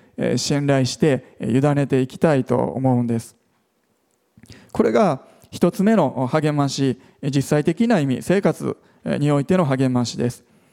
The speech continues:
で、もう一つ、二つ目ですけれども、この奇跡というのはもちろん、えー、彼らにとっての、まあ、霊的な意味でも、えー、励ましになりました。えー、この時の弟子たちの状況、特にペテロの、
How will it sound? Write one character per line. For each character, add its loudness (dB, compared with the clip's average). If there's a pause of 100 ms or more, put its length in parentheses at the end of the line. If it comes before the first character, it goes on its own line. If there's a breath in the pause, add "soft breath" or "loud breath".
(320 soft breath)
で、 0
も 2
う 2
一 2
つ、 0 (360)
二 0
つ -2
目 2
で 4
す -4
け 0
れ 2
ど 0
も、 0 (400 soft breath)
こ 0
の 2
奇 0
跡 0
と 0
い 2
う 2
の 0
は 0
も 0
ち 0
ろ 4
ん、 -4 (340 loud breath)
え 0
ー、 -4
彼 4
ら 2
に -4
と 0
っ -4
て -4
の、 0
ま -2
あ、 -2
霊 2
的 0
な 2
意 0
味 0
で 2
も、 -4 (160 soft breath)
え -2
ー、 0
励 2
ま 2
し -2
に 0
な 2
り 0
ま 0
し -8
た。 -8 (920 soft breath)
え 0
ー、 -2
こ 2
の 2
時 2
の 4
弟 0
子 -6
た 2
ち -6
の 2
状 2
況、 -2 (460 soft breath)
特 2
に 2
ペ -2
テ 2
ロ 4
の、 0